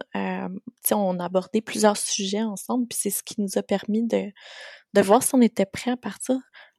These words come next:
Euh, qu'est-ce qui arrive si, euh, quelqu'un revient pas ?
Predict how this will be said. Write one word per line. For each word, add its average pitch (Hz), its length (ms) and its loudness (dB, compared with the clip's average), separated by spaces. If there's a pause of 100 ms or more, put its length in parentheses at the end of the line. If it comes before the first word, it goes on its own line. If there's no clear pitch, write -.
(160)
Euh, 185 460 -2
qu'est-ce - 180 -2
qui - 100 -2
arrive 202 320 -2
si, - 400 -2
euh, 190 220 0 (120)
quelqu'un 196 640 2 (1120)
revient 196 360 6
pas ? 190 240 4